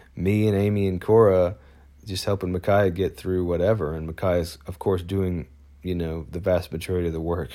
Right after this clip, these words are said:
herself, and we're just kinda there as support.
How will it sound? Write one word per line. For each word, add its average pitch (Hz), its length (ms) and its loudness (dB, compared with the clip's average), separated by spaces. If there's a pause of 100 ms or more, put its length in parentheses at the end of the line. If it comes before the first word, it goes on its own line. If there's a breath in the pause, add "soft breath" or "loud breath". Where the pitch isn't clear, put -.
(140)
herself, 95 680 0
and 85 100 -8
we're 90 120 -4
just 90 160 -6
kinda 82 220 -6
there 85 180 0
as 80 100 -2
support. - 580 -4